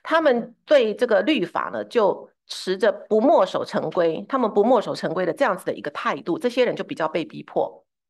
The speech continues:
所以他们就往外头去了。那使徒们和希伯来人的信徒呢，他们比较倾向，仍然比较倾向于比，严守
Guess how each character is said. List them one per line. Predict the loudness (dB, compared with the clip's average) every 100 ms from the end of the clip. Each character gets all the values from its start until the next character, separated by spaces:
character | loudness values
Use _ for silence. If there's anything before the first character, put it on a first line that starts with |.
| _ _
所 | 2
以 | 2
他 | 0
们 | -2
就 | -2
往 | 0 -2 -2 -8 -2
外 | -2
头 | -2 -12
去 | -12 -8
了。 | -6 -6 -8 -14 -16 -14 -2
那 | 2 2
使 | 0 -2 2
徒 | 4
们 | 4 2
和 | 2 -2
希 | -2
伯 | 0 2
来 | 4
人 | 4 2
的 | 2
信 | 0 0
徒 | 0 -4
呢， | -4
他 | -2 0
们 | 0
比 | 0
较 | -2
倾 | -2 0 0
向， | 0 0
仍 | 2
然 | 4 2
比 | 2
较 | 0
倾 | 0 0
向 | 0 0 -2
于 | -4 -8 -12 -20 _ _ -10
比， | -8 0
严 | 2 2
守 | 0 -4